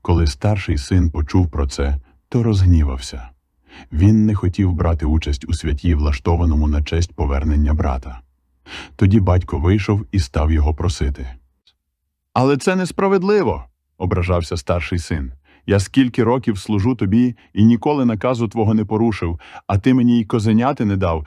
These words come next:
щоб я потішився зі своїми приятелями. Коли ж повернувся оцей твій син, який зганьбив усіх нас,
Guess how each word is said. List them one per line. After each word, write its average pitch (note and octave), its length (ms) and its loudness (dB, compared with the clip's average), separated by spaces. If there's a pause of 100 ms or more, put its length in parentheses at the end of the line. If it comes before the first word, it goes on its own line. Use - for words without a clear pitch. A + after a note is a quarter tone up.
(100)
щоб G2 280 0
я G#2 120 4
потішився G#2 680 0
зі G2+ 120 -2
своїми G2+ 400 2
приятелями. F2 680 -2 (280)
Коли D3+ 240 2
ж - 100 -6
повернувся G#2 640 0
оцей G2 340 0
твій F2 200 -2
син, G#2+ 300 0
який F2+ 280 0
зганьбив E2 540 0
усіх E2+ 340 -4
нас, G2 300 -2